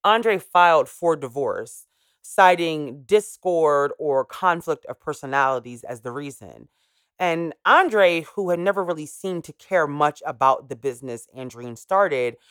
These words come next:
wanted to be placed on all bank accounts related to Starlight Homes Assisted Living. However, the couple ended up reconciling, and in May two thousand seventeen,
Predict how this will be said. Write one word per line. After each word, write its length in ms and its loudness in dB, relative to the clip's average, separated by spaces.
wanted 300 0
to 140 -8
be 100 -10
placed 500 -6
on 180 -6
all 340 8
bank 300 -4
accounts 440 -10
related 540 -8
to 180 -18
Starlight 720 0
Homes 380 -14
Assisted 460 -20
Living. 420 -4
However, 480 6
the 140 -2
couple 560 2
ended 200 -2
up 160 4
reconciling, 960 -2
and 420 -2
in 200 -4
May 160 -2
two 160 -16
thousand 320 4
seventeen, 760 -4